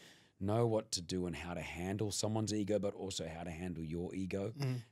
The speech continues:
Speaker 1: you know, you can al-, you can allow yourself to, to go forward. And also don't burn bridges.
Speaker 2: Yeah,
Speaker 1: You know,
Speaker 2: hundred percent.
Speaker 1: a lot of people burn bridges real quickly, and
Speaker 2: I
Speaker 1: it
Speaker 2: like
Speaker 1: co-,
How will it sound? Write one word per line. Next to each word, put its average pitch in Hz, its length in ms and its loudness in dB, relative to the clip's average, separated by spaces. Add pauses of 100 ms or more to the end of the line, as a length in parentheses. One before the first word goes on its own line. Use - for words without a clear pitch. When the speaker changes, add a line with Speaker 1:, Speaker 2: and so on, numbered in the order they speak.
(100)
Speaker 1:
you 95 100 -6
know, 82 120 -2
you 82 240 -2
can 87 240 -2
al-, 90 300 -4
you 104 160 -4
can 110 140 0
allow 113 260 2
yourself 92 500 0
to, 87 220 -4
to 78 120 -6
go 90 140 0
forward. 90 280 -2 (260)
And 135 80 4
also 147 200 2
don't 120 180 2
burn 95 160 2
bridges. 92 560 -4 (120)
Speaker 2:
Yeah, 139 200 8
Speaker 1:
You 117 60 6
know, 107 60 2
Speaker 2:
hundred 131 240 2
percent. 87 180 2
Speaker 1:
a - 20 4
lot 110 80 6
of 98 60 2
people 101 180 0
burn 95 200 4
bridges 92 380 0
real 90 140 0
quickly, 90 540 -2
and 85 240 -6
Speaker 2:
I 156 60 4
Speaker 1:
it 151 80 4
Speaker 2:
like 190 140 8
Speaker 1:
co-, - 60 -4